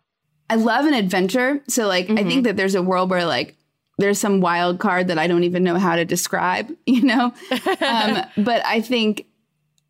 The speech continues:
Speaker 1: of my, just, like, my heart's home foods,
Speaker 2: Mm-hmm.
Speaker 1: like, I love poached eggs on buttery toast for breakfast.
Speaker 2: Yes.
Speaker 1: Like, it's just
Speaker 2: <laughs>
Speaker 1: my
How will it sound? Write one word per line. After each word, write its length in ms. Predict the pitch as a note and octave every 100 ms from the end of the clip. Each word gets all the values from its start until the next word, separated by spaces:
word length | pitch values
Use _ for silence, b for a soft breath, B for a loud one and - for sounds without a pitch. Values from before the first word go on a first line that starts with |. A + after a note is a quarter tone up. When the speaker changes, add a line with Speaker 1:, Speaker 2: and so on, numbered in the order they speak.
| -
Speaker 1:
of 180 | G#3 G3
my, 280 | G3 G3
just, 320 | F#3+ F#3 F3+ -
like, 200 | E3 -
my 180 | F#3 F3+
heart's 480 | - F3+ F#3 -
home 460 | - F3+ E3 F#3+ A3
foods, 400 | - G#3+ A#3 A#3
Speaker 2:
Mm-hmm. 80 | G3+
Speaker 1:
like, 300 | E3+ E3 - _ _ _ -
I 260 | G3 G3+ A3+
love 500 | G3 F3+ E3 E3+ -
poached 400 | - E3+ F3 -
eggs 480 | - D3 D3 - - -
on 300 | E3 D#3 E3+
buttery 480 | - D3+ E3 E3+ F3+
toast 480 | F#3+ G#2 F3+ - -
for 140 | -
breakfast. 220 | - E3+ E3
Speaker 2:
Yes. 480 | E3 E3 D#3+ -
Speaker 1:
Like, 220 | G3 F3+ G3
it's 140 | F#3
just 340 | B3 F#3 -
Speaker 2:
<laughs> 120 | G3+ G3
Speaker 1:
my 240 | G3 G#3